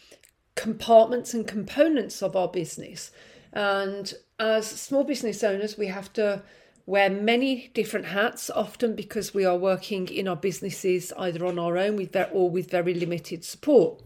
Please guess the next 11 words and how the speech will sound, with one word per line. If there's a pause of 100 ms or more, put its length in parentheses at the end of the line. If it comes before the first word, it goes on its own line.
(240)
And
sometimes
we
can
be
in
that
place
where (640)
we
have